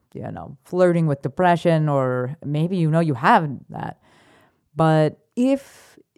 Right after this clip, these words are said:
you feel like you're constantly falling into funks, you're constantly falling out of your groove, I think it's absolutely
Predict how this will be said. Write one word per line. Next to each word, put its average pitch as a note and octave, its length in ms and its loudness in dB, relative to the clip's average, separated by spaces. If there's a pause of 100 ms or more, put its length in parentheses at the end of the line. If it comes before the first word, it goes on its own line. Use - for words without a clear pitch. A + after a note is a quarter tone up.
(640)
you G#3 220 2
feel G#3 420 2
like D#3 240 2
you're D3+ 100 0
constantly E3 880 -2
falling D#3 460 0
into D3 240 -4
funks, B2+ 500 -8
you're B2+ 140 -6
constantly F3 580 -2
falling D3 400 0
out D3 160 0
of C#3 140 -2
your C3 140 -4
groove, C#3 640 -4 (960)
I F3+ 140 0
think F#3+ 180 -2
it's F#3 120 -2
absolutely D#3 1120 2